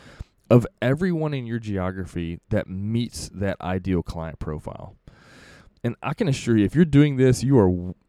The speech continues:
way ahead of ninety-nine percent of your competitors because they're not doing this.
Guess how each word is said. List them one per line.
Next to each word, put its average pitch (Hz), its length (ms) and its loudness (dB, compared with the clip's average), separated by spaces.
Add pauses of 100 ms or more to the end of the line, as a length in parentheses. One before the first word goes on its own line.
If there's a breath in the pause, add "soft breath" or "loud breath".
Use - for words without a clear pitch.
(140)
way 110 460 0
ahead 101 400 -2
of 87 160 -4
ninety-nine 92 640 -6
percent 90 300 -4
of 78 100 -8
your 80 80 -4
competitors 78 640 -8
because 87 480 -4
they're 87 120 -4
not 85 220 -6
doing 82 240 -4
this. - 380 -12